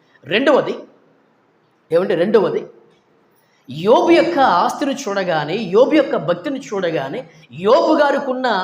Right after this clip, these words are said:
ఆ స్టేటస్ని చూడగానే సాతాను గాడు ఏమై-, ఏమైపోయాడు? ఏమైపోయాడు? ఓర్వలేకపోయాడు కనుకనే, ఆ, చెప్పండి, దేవునికి, ఏమండి,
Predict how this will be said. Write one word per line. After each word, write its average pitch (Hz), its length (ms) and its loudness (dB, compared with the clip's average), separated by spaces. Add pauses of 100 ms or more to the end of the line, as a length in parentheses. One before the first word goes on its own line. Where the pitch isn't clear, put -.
(260)
ఆ 180 60 2
స్టేటస్ని 269 640 -12 (100)
చూడగానే 208 520 -6 (120)
సాతాను 220 480 -6
గాడు 202 120 0
ఏమై-, 214 240 0
ఏమైపోయాడు? 226 640 2 (1080)
ఏమైపోయాడు? 240 480 0 (680)
ఓర్వలేకపోయాడు 233 1400 4
కనుకనే, 180 720 -6 (300)
ఆ, 160 100 -4
చెప్పండి, 143 400 -12 (240)
దేవునికి, 311 720 -2 (600)
ఏమండి, 214 300 0